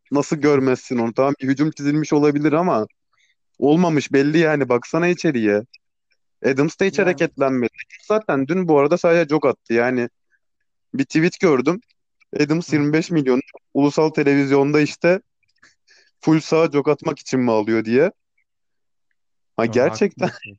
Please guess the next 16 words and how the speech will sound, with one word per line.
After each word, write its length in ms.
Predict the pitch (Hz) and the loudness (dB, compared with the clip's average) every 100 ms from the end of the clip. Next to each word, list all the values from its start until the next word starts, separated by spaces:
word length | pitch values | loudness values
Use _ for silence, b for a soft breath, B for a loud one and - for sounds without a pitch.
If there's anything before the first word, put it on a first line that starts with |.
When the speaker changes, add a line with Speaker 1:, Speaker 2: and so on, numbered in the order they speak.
| _ | _
Speaker 2:
yani. 240 | - 190 - | -6 -6 -2
Speaker 1:
<laughs> 100 | - | 0
sadece 340 | 190 - 175 | 0 2 -2
koştu 420 | - 156 - - | -2 -6 -6 -2
yani. 300 | 151 117 110 | 0 2 0
Başka 300 | 123 139 - | 0 -2 -2
hiçbir 180 | 180 180 | -4 -2
şey 160 | - 151 | 0 2
yapmadı. 460 | 143 127 113 104 101 _ _ _ _ _ - | 2 0 -4 -4 -10 _ _ _ _ _ 0
Bir 80 | |
oraya 340 | 190 156 151 165 | 2 4 2 2
bir 80 | 175 | 2
oraya 340 | 135 135 156 | 4 2 2
dümdüz. 440 | 165 139 143 - _ _ | 0 -2 -4 -10 _ _
Yavaş 320 | 143 151 160 - | 0 2 2 0
tempo. 440 | 147 117 113 139 | -2 -2 -6 -6